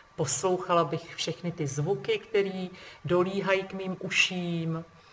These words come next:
Četla bych knížky, čtu s-, těším se, těším se na, na čtení knížek. Vedle svý postele mám vyrovnaný štos knih, eh, ke kterým jsem si myslela, že se dostanu, ale nedostala jsem se.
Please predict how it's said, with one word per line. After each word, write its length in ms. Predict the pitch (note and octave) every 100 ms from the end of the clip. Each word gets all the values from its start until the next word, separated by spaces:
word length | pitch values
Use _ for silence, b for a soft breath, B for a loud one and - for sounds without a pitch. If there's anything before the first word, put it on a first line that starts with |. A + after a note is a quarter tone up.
| B B B B -
Četla 360 | - G3 G#3
bych 240 | G#3+ G#3+ -
knížky, 920 | - E3+ E3 - - - D#3 C#3+ D3+ D3
čtu 320 | - - F3
s-, 460 | F3 - - F#3+ F3+
těším 380 | - F3+ - F#3+
se, 380 | F3+ - D#3+ D#3 -
těším 360 | F3+ - F#3+
se 200 | F#3 F#3+
na, 300 | F3+ E3+ D#3 -
na 120 | E3+
čtení 460 | E3 - - G3 G3+
knížek. 640 | G3 E3+ E3+ E3+ F3 F3+
Vedle 260 | F3 E3+ F3+
svý 240 | - G3+
postele 500 | - G3 - - F#3
mám 320 | F#3 F#3 F#3 E3
vyrovnaný 520 | E3+ F3+ F3+ F#3+ G3
štos 400 | F#3+ - G3 -
knih, 500 | - E3+ F3+ - -
eh, 340 | A#2+ D#3+ D#3+ C#3 C#3 E3
ke 100 | -
kterým 400 | E3+ - G3 F#3+
jsem 220 | F3+ F#3+
si 140 | F#3 F#3+
myslela, 400 | F3+ F#3+ F#3+ F#3+
že 120 | F#3+
se 160 | -
dostanu, 540 | F#3+ F3 - F#3 F#3 F#3+
ale 160 | E3+
nedostala 560 | C#3 C#3+ E3+ - F3+ F3
jsem 280 | E3+ F3 E3
se. 360 | - E3 D#3